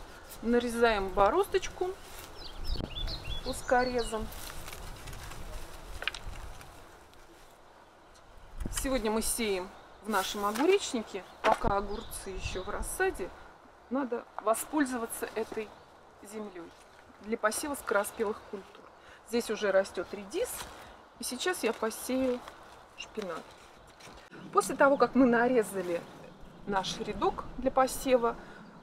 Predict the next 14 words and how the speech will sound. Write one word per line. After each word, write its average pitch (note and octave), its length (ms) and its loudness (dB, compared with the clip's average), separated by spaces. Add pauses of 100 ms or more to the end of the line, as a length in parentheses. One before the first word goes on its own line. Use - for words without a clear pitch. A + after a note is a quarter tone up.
(120)
почву D4 320 2
в A3 80 0
нём F#3 200 -2
мы F3 120 -4
должны F#3 340 0
как - 240 -10
следует A#3+ 480 0
утрамбовать. F#3+ 800 -6 (640)
Для B3 140 12
этого G3+ 260 6
мы F#3 160 -2
берём F3+ 440 2 (720)
палку, D#4 460 4 (1600)
доску A3+ 420 2